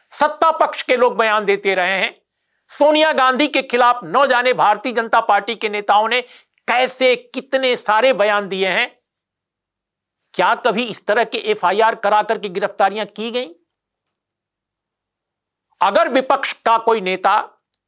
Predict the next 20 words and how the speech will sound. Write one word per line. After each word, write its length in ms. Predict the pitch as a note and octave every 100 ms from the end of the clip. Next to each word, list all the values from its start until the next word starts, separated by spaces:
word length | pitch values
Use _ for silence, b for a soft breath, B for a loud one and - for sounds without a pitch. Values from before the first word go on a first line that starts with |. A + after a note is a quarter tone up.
| _ _ _ -
सत्ता 460 | - B3 B3+ D#4 D4+
पक्ष 300 | D4 - -
के 160 | B3
नेता 300 | A3+ A3 A#3 A#3 - _ _ _ _
पर 180 | G#3 A#3+
ट्वीट 440 | F#3+ - A#3+ C#4 C#4
न 140 | A3+
करे, 280 | - F#3+ G#3 A4+ - _ _ _ _ _ _ _ _ _ _ _ -
कोई 120 | A#3+
टिप्पणी 520 | - A3+ A3 C4 D4 C4+
न 120 | A#3
करे, 360 | G3+ F#3+ A3+ - _ _ _ _ _ _ _
हां, 160 | G3+ G3 - -
मर्यादा 400 | D3 G3+ A3+ B3
रहनी 260 | A3+ G#3 A3+
चाहिए, 420 | - G#3+ A3+ C#4 B -
मैं 180 | F3 F3+
बिल्कुल 240 | G#3 A3
सहमत 380 | - D#3+ C#3
हूं, 60 | -